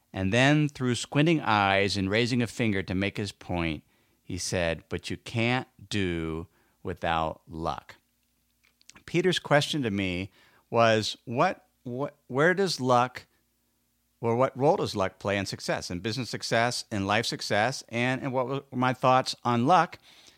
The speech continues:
He also <laughs> wanted to know what Henry David Thoreau's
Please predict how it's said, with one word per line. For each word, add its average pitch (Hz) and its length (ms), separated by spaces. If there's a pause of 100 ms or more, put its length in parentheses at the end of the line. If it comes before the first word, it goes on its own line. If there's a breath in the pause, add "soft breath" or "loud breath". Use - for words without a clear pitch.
(180 soft breath)
He - 80
also 143 320
<laughs> 127 80
wanted 147 200
to 151 80
know 135 260
what 135 220
Henry 143 260
David 139 320
Thoreau's 143 640